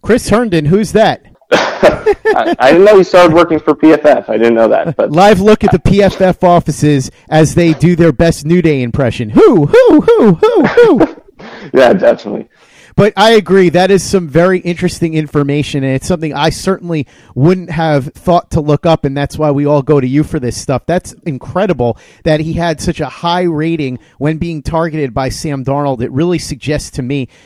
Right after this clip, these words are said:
Speaker 1: that there could be some real magic between those two going forward. And the beautiful thing about it, Michael, is that both guys are so young and could have so many years ahead of them here with the New York Jets.
Speaker 2: Yeah, absolutely. And we, we give,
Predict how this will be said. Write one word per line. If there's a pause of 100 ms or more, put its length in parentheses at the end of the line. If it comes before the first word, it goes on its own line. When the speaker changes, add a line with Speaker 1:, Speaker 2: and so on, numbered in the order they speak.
(120)
Speaker 1:
that
there
could
be
some
real
magic
between
those
two
going
forward.
And
the
beautiful
thing
about
it,
Michael, (300)
is
that
both
guys
are
so
young (180)
and
could
have
so
many
years
ahead
of
them
here
with
the
New
York
Jets. (420)
Speaker 2:
Yeah,
absolutely.
And (180)
we,
we
give,